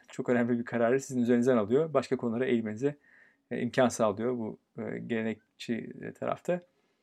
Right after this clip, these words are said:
E, aslında, e, teknoloji de, e, din gibi bize nasıl yaşamamız gerektiği, neyi yiyip neyi yemememiz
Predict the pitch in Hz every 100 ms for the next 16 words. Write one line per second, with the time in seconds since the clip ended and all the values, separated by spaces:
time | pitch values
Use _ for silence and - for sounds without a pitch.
0 | _ - _ _ 139 135 135 - 135 -
1 | 165 170 175 170 143 139 135 127 135 147
2 | 151 156 151 123 _ - 131 127 139 127
3 | 127 135 127 131 - - 131 - 131 135
4 | 131 127 120 104 - 123 139 131 131 135
5 | 127 123 123 127 131 127 131 127 117 113
6 | - - 135 113 107 - -